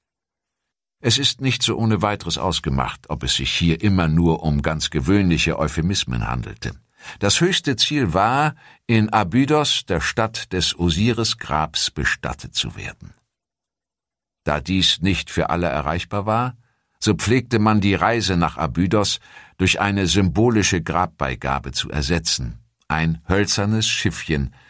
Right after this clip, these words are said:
das mit der aufgebahrten Mumie südwärts segelt. Oder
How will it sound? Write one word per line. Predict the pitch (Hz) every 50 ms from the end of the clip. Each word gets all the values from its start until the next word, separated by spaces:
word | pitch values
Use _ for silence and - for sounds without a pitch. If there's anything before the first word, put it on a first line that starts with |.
| _ _ _ _ _ _
das | _ 73 73 -
mit | 98 98 90 82
der | 90 -
aufgebahrten | - 98 95 - - 87 - 85 80 78 - - 82 78
Mumie | 78 82 87 85 82 82 80 82 82
südwärts | 78 71 82 78 - - - 60 57 - - - -
segelt. | - 73 76 73 69 71 69 65 - - - - _ _ _ _ _ _ _ _ _ _ _ _
Oder | - 107 113 120 127 123 123 117